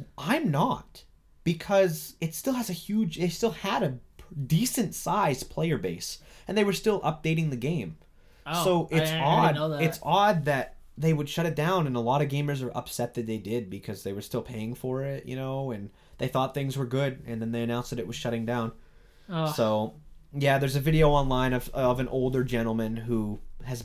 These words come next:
Speaker 1: he played it since the beta in ninety-six.
Speaker 2: Yeah.
Speaker 1: And he said in the video that he had, like,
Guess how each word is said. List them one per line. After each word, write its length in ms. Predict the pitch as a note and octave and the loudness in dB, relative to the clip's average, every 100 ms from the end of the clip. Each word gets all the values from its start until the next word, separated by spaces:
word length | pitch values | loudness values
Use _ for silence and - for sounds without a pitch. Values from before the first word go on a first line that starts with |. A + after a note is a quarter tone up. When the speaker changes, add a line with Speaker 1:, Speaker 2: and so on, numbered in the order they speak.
| A#2+ | -10
Speaker 1:
he 180 | - C#3 | -8 -6
played 280 | - C#3+ C#3+ | -2 -2 0
it 100 | - | -2
since 200 | B2+ - | -6 -6
the 100 | A2+ | -6
beta 480 | A2 A#2+ A2+ F2+ F#2+ | -2 0 0 -2 -6
in 120 | G#2 | -6
ninety-six. 840 | G#2 G#2 F#2+ - F#2 - - - - - | -4 -6 -8 -8 -10 -10 -18 -18 -20 -6
Speaker 2:
Yeah. 260 | F#3 E3 | 0 2
Speaker 1:
And 80 | D3+ | 2
he 140 | D3+ C3 | 0 -4
said 340 | - D3 C#3+ | 0 2 2
in 140 | C#3 B2 | 2 -2
the 60 | |
video 320 | A2+ C3 B2 A2+ | 0 2 4 2
that 100 | A2 | -2
he 160 | - A#2 | -8 -6
had, 300 | B2 A#2+ G#2+ | -2 -2 -2
like, 340 | G#2 F#2+ | -2 -4